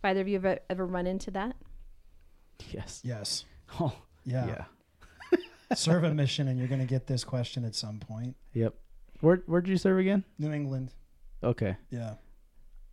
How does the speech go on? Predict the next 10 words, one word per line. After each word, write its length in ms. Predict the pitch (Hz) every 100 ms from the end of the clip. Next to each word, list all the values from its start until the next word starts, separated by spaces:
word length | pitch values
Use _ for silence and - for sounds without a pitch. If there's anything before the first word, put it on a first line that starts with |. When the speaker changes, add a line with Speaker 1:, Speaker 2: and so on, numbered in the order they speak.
| - -
Speaker 2:
I, 220 | 147 143
I 140 | 127 151
served 240 | 180 160
in 120 | 147
Vegas, 540 | 123 131 110 98 - -
and 160 | 113 110
it 60 |
has 200 | 117 113
a 80 | 104
very 380 | 101 104 101